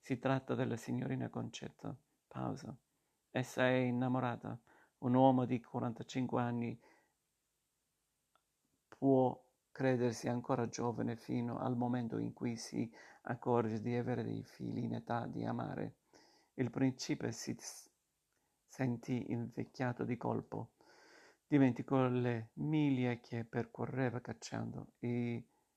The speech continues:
Gesù Maria che sapeva provocare la propria freschezza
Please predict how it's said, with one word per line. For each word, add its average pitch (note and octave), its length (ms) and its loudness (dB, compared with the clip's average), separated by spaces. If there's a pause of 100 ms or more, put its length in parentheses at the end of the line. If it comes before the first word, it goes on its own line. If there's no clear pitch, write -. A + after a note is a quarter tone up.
(140)
Gesù B2 360 0
Maria B2 600 2 (120)
che - 120 -10
sapeva B2+ 560 -4
provocare A#2 640 -2 (300)
la B2+ 160 -2
propria B2 380 0
freschezza A#2 920 -6